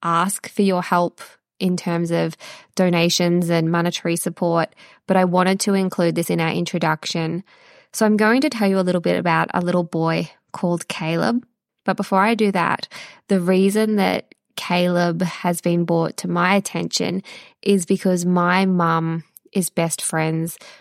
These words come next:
with one of Caleb's grandparents. And a lot of you have asked recently, you know, how did my mum and I reconnect? Because there was a period of time there where we did not talk. And I haven't gone into the <laughs> reconnecting story, and I don't think I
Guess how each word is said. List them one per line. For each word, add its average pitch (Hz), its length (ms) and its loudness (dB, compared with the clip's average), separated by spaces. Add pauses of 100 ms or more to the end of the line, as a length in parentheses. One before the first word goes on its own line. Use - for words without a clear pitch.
(120)
with 185 160 0
one 170 200 0
of 170 100 -4
Caleb's 165 440 -2
grandparents. - 840 -6 (580)
And 226 140 2
a 233 60 2
lot 226 200 2
of 294 140 0
you 196 160 4
have 175 160 0
asked 160 640 -2 (140)
recently, 175 880 0 (220)
you 185 140 0
know, 165 380 0 (460)
how 175 180 0
did 180 140 -2
my 180 140 0
mum 170 200 0
and 170 120 0
I 170 100 0
reconnect? 185 560 -2
Because 202 240 -2
there 180 160 -2
was 180 140 -2
a 170 40 -8
period 175 320 -2
of 175 80 0
time 180 300 -4
there 190 240 -2 (360)
where 190 120 4
we 180 140 0
did 170 180 0
not 175 240 -2
talk. - 460 -4 (340)
And 214 100 2
I 220 60 2
haven't 226 300 0
gone 208 260 2
into 185 400 -2
the 170 260 0
<laughs> - 40 -6
reconnecting 202 960 0
story, 185 400 2
and 208 100 2
I - 20 2
don't 285 200 -2
think 269 180 -4
I 208 240 0